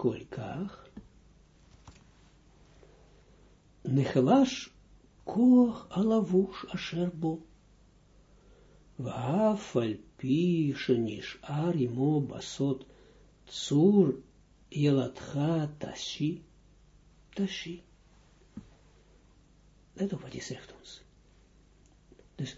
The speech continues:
als de zonde groot is, had hij ons verteld, dan eh, verliest de mens, vervlie-, ver-, vervliegen zijn heilige kledijen,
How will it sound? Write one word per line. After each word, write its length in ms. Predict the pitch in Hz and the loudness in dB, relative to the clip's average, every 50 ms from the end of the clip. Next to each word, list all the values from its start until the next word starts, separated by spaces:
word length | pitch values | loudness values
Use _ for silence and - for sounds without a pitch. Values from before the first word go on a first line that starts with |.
| - - | -14 -4
als 300 | - 233 254 233 - - | 2 4 4 4 2 0
de 80 | 151 | -6
zonde 380 | 127 - - 240 233 196 139 123 | -4 0 2 4 4 4 4 2
groot 480 | - - 240 254 269 247 208 190 - - | 0 2 4 6 8 8 8 8 6 4
is, 340 | 139 131 127 - - - - | 0 0 0 -2 -6 -12 -12
had 240 | - 135 135 135 123 | -8 -4 -4 -2 0
hij 60 | 135 | 2
ons 220 | 131 127 123 123 - | 2 2 2 0 -2
verteld, 460 | - 127 - - 135 123 120 117 - 131 127 | -8 -12 -10 -10 -10 -10 -10 -10 -12 -8 -2
dan 320 | 151 233 247 233 240 226 - - - - _ _ - - _ _ _ _ _ - - | 0 2 4 4 2 0 -4 -14 -20 -20 _ _ -20 -20 _ _ _ _ _ -2 2
eh, 340 | 185 175 170 160 156 151 147 | 4 6 8 8 8 6 4
verliest 580 | - - 180 180 226 254 285 269 240 - - | 2 4 6 8 10 10 10 8 8 4 4
de 80 | - 226 | 4 8
mens, 440 | 202 202 202 190 185 180 - - - | 8 10 10 10 8 6 4 -2 -6
vervlie-, 500 | - - 175 160 156 - 240 262 220 196 | 0 2 2 4 4 4 4 6 6 4
ver-, 400 | - - 185 170 165 - - - - | 4 2 2 2 2 0 -10 -18 -8
vervliegen 1160 | - - 175 165 156 151 - - - - 180 202 247 254 247 247 - 220 208 202 190 190 - - - - - - - - - - - _ _ _ _ _ _ _ _ _ _ _ _ _ _ _ _ _ _ _ _ _ _ _ _ _ _ _ | 0 4 4 4 4 2 -8 -6 0 4 6 10 10 10 10 10 6 2 4 4 2 2 0 -8 -20 -20 -20 -20 -20 -20 -20 -20 -20 _ _ _ _ _ _ _ _ _ _ _ _ _ _ _ _ _ _ _ _ _ _ _ _ _ _ _
zijn 600 | - - 135 135 165 175 175 165 160 151 151 151 - - - _ | -12 -8 -4 2 4 6 8 8 8 6 4 0 -2 -10 -20 _
heilige 840 | - - - - 143 147 147 143 139 131 - - 135 131 131 131 - - _ _ _ - _ _ _ _ | -14 -8 -4 0 0 0 2 0 -2 -4 -4 -4 -2 -2 -2 -4 -6 -10 _ _ _ -20 _ _ _ _
kledijen, 840 | - - 139 135 143 139 139 123 135 135 135 127 127 127 123 123 135 | -6 -2 0 2 2 2 2 2 2 0 0 0 -2 -4 -8 -10 -12